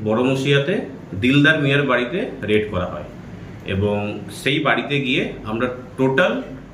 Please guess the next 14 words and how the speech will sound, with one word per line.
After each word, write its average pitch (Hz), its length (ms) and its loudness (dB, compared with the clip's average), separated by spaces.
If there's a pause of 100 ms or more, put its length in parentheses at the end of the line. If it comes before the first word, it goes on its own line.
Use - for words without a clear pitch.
(140)
দু 139 140 2
হাজার 160 580 2
তিনশো 165 580 2
পঁচাশি 147 380 -2
বোতল 160 340 -2 (100)
ফেন্সিডিল 131 520 0 (680)
আমরা, 107 340 0 (360)
আহ, 101 220 0
উদ্ধার 113 260 2
করে 98 220 -4
থাকি 98 200 -6
তার 117 260 0
বাড়ি 98 140 0
থেকে। 90 260 -10